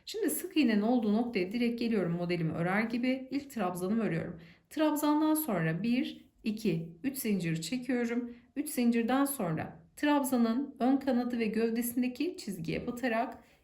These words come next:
ilmek çıkardım. İki ilmeğim var. Sık iğne örüyorum. Bakın ilk tomurcuğumu oluşturdum. Doladım. Aynı noktaya gelerek bir tane daha ikili trabzan.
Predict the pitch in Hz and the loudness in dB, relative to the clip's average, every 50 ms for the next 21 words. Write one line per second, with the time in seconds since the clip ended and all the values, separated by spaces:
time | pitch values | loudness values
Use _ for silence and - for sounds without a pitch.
0 | _ _ - 226 220 208 170 170 170 - - - 262 - - 269 247 247 240 233 | _ _ -2 0 2 2 2 0 -2 -4 -6 -8 -8 -4 -2 0 2 2 2 0
1 | 247 247 247 - - 240 - - 247 214 190 175 170 175 170 180 190 220 247 277 | -2 -4 -4 -4 -6 -8 -2 -2 0 2 2 0 0 -4 -2 -2 -2 -2 -2 -2
2 | 262 - - - 254 - - 208 175 196 214 208 175 160 151 - - - - - | -4 -6 -8 -6 -6 -4 -4 -2 0 0 2 2 0 0 -2 -4 -6 -10 -14 -14
3 | - 233 - - - 277 311 - - - 240 208 196 180 175 180 208 208 233 233 | -14 -12 -12 -8 -6 -6 -6 -6 -4 -2 0 2 2 0 0 -2 0 0 2 2
4 | 202 180 - - - - - - - - - - - - - - _ _ _ _ | 2 0 -2 -6 -8 -10 -10 -10 -10 -12 -14 -16 -20 -20 -20 -20 _ _ _ _
5 | - 339 349 339 285 202 190 190 190 - - - 285 349 392 330 277 247 240 240 | 0 2 4 6 6 4 2 0 -4 -6 -6 -4 0 0 4 4 4 4 4 2
6 | - 214 190 185 190 233 233 208 170 160 175 202 247 - - - - - _ _ | 0 0 0 0 2 2 2 2 2 2 0 0 -2 -6 -12 -16 -20 -20 _ _
7 | _ - 320 320 311 311 - 233 180 165 165 165 180 180 - - - - 208 - | _ -2 0 0 0 0 -2 -2 0 0 0 -2 -2 -2 -6 -8 -8 -8 -4 -4
8 | 208 - - 240 240 240 240 240 240 247 247 254 262 - - | -4 -4 -2 -2 0 0 0 0 -2 -2 -2 -2 -4 -6 -10